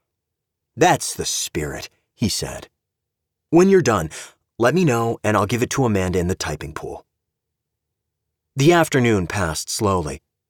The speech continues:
but not a fraction as slowly as it would have without Gabe's little act of deceit. When the time efficiency accounting systematics documentation, as the heading on every single page solemnly proclaimed it to be, was finished,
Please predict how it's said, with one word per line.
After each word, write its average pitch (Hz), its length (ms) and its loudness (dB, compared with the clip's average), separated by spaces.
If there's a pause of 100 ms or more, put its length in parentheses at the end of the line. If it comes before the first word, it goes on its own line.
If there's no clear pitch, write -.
(200)
but 147 220 4
not 175 260 4
a 127 60 -2
fraction 180 540 -2
as 82 100 -4
slowly 87 420 0
as 85 140 -2
it 92 80 -2
would 127 240 2
have 95 220 -2
without 104 420 0
Gabe's 104 380 2
little 95 260 0
act 82 300 -4
of 76 80 -10
deceit. - 520 -8 (800)
When 143 180 4
the 131 60 2
time 135 460 2
efficiency 117 560 -2
accounting 98 460 -4
systematics 101 640 -2
documentation, 82 880 -4 (640)
as 143 300 2
the 131 100 0
heading 107 280 0
on 92 140 -4
every 76 200 -6
single 76 280 -6
page 80 380 -4
solemnly 98 600 -2
proclaimed 87 560 -4
it - 100 -12
to 85 100 -6
be, 82 260 -8 (440)
was - 180 -4
finished, 156 420 0